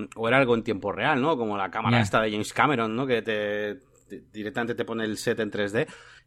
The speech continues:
Speaker 1: y, y, y ya está, ¿no? Y lo estás en directo, ¿no? En live. Pero
Speaker 2: Sí.
Speaker 1: bueno. Mm.
Speaker 2: Bueno, pues os dejo el enlace, eh, al resumen de The Verge de dieciocho minutos, que está bastante guay. Y ahora tres más rapiditas,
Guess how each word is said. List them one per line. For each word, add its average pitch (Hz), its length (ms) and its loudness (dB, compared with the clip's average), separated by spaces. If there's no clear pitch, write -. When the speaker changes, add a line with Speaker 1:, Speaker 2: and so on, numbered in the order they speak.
Speaker 1:
y, 101 260 -2
y, 87 360 -8
y 95 440 -8
ya 98 100 0
está, - 180 0
¿no? 107 200 -6
Y 98 100 -4
lo 95 180 4
estás 95 240 0
en 120 100 2
directo, 107 300 0
¿no? 156 220 -4
En 90 160 -4
live. 92 160 -4
Pero 87 160 -4
Speaker 2:
Sí. 95 60 4
Speaker 1:
bueno. 87 220 0
Mm. 87 200 -10
Speaker 2:
Bueno, 156 200 8
pues 131 180 8
os 131 100 6
dejo 147 200 6
el 143 100 8
enlace, 214 440 4
eh, 127 220 2
al 120 100 4
resumen 127 540 4
de 120 100 2
The 113 100 0
Verge 143 380 0
de 117 240 2
dieciocho 113 420 2
minutos, 131 360 2
que 110 80 0
está 113 140 2
bastante 107 460 2
guay. 196 280 4
Y 170 160 10
ahora 185 200 10
tres 180 380 8
más 147 220 6
rapiditas, 196 640 6